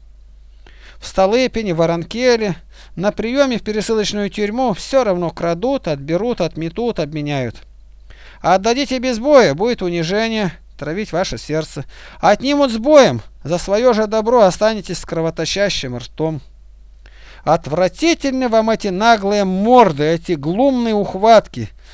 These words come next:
это отребье двуногих. Но имея собственность и трясясь за нее, не теряете ли вы редкую возможность наблюдать и понять?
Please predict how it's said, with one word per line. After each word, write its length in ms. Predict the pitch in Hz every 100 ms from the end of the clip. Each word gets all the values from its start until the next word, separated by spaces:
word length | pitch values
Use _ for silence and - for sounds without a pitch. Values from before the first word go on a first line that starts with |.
| -
это 320 | - 214 - 208
отребье 480 | - 202 214 185
двуногих. 560 | 175 196 196 151 120 107 - - - - - -
Но 180 | 143 190
имея 240 | 240 254 214
собственность 720 | - 247 233 - 160 156 180
и 60 |
трясясь 500 | 170 180 175 294 294
за 160 | 180 196
нее, 320 | 180 160 123
не 180 | 160 202
теряете 480 | 233 285 320 247 233
ли 100 | 226
вы 160 | 214
редкую 420 | 208 294 - 254
возможность 500 | 220 202 233 220 202
наблюдать 460 | 196 175 170 196 185
и 20 |
понять? 540 | 165 147 151 147 -